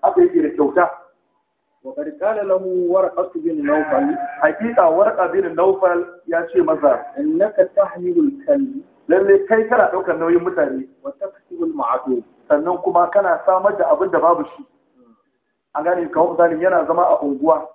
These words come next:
Speaker 1: sai ya zamanto a unguwan nan akwai wani abu da babu shi, sai ya samar da shi. Kama ce a unguwa babu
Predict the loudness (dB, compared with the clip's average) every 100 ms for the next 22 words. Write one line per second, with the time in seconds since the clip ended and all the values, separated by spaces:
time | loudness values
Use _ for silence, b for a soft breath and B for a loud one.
0 | _ _ _ _ _ _ _ _ _ -4
1 | -4 -2 -6 0 2 2 0 -4 -2 0
2 | -2 0 0 2 2 0 0 2 0 -2
3 | -12 -20 _ _ 2 2 4 0 0 -4
4 | -8 -14 _ _ _ _ _ _ _ _
5 | 0 2 2 2 2 -2 0 0 0 -6
6 | -10 -4 -2